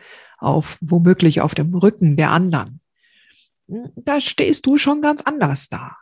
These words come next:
ja, auf jeden Fall moralisch einwandfreier, ja. Und vor allen Dingen, wenn du selbst nach dem Wert handelst und danach lebst.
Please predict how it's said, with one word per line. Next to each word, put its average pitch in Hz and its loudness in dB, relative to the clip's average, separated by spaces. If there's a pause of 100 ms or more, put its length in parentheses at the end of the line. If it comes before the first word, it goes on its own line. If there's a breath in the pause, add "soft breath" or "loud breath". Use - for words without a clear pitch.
(140)
ja, 220 -6
auf - -10
jeden 226 -4
Fall 202 -2
moralisch 220 2
einwandfreier, 185 -6 (340)
ja. - -14 (920 soft breath)
Und 147 2
vor 151 0
allen 165 6
Dingen, 170 6
wenn 156 4
du 160 0
selbst - -6
nach 131 -8
dem 135 -6
Wert 143 -4
handelst 165 0
und 139 -6
danach 123 -4
lebst. - -6